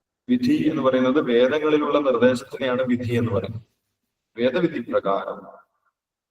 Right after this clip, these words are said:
അല്ലെങ്കിൽ വേദങ്ങളിൽ നിർദ്ദേശിച്ചിട്ടുള്ള പ്രകാരം. വേദങ്ങളിൽ നിർദ്ദേശിക്കുന്നുണ്ട് ഒരു വൈഷ്ണവനെ കാണുന്ന സമയത്ത്, അല്ലെങ്കിൽ ഒരു സന്യാസിയെ കാണുന്ന സമയത്ത്, ഒരു വൈഷ്ണവ ആചാര്യനെ കാണുന്ന സമയത്ത് എങ്ങനെ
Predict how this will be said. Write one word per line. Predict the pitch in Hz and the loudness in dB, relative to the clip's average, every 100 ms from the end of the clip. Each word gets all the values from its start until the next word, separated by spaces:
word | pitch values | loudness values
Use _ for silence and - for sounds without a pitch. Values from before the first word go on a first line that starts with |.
| _ _ _ - | _ _ _ -4
അല്ലെങ്കിൽ | 135 165 175 | 0 2 2
വേദങ്ങളിൽ | 127 120 127 139 139 | 4 4 4 2 0
നിർദ്ദേശിച്ചിട്ടുള്ള | 139 113 117 117 113 - - 117 110 127 113 - - - - | 0 0 -2 -4 -6 -16 -10 -4 -2 -2 -4 -14 -18 -20 -6
പ്രകാരം. | 113 98 90 92 - _ _ _ _ 113 | -4 -2 -4 -8 -20 _ _ _ _ 0
വേദങ്ങളിൽ | 127 170 180 185 | 4 4 2 2
നിർദ്ദേശിക്കുന്നുണ്ട് | 165 123 147 170 120 175 165 151 123 | 2 4 4 4 0 -4 -4 -4 -2
ഒരു | 143 175 - 131 | 0 0 -2 -2
വൈഷ്ണവനെ | 117 101 - 139 139 135 | 0 0 -4 -6 -4 -2
കാണുന്ന | 123 117 127 | 0 0 -2
സമയത്ത്, | 120 117 113 110 - - - - _ _ _ - | -6 -10 -12 -6 -6 -6 -10 -20 _ _ _ 0
അല്ലെങ്കിൽ | 127 143 139 | 2 4 4
ഒരു | 131 | 2
സന്യാസിയെ | 135 120 110 120 131 - 139 127 | 2 0 0 0 0 -2 -2 -2
കാണുന്ന | 117 120 | -4 -4
സമയത്ത്, | 123 117 113 113 120 | -10 -10 -8 -8 -8
ഒരു | 123 120 | -8 -4
വൈഷ്ണവ | 110 107 107 143 135 | -2 -2 -2 0 4
ആചാര്യനെ | 110 113 135 143 151 147 | 2 2 0 2 2 0
കാണുന്ന | 147 123 120 123 | -2 -2 -2 -6
സമയത്ത് | - 120 117 120 120 | -10 -10 -8 -6 -6
എങ്ങനെ | 107 117 120 - - - | -6 -6 -4 -4 -8 -16